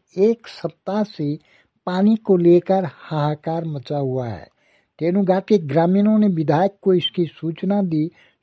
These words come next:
सूचना पाकर पेय जलापूर्ति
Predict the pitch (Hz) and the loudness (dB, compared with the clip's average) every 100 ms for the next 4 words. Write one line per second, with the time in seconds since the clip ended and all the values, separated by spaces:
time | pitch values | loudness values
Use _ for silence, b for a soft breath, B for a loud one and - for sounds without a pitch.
0 | - 185 185 220 220 214 185 190 185 - | -8 -6 0 0 0 0 0 0 -4 -4
1 | 185 196 196 202 _ _ - 156 180 180 | 0 0 0 -6 _ _ -8 0 0 0
2 | 175 160 - 196 190 | -4 -4 -2 -2 -2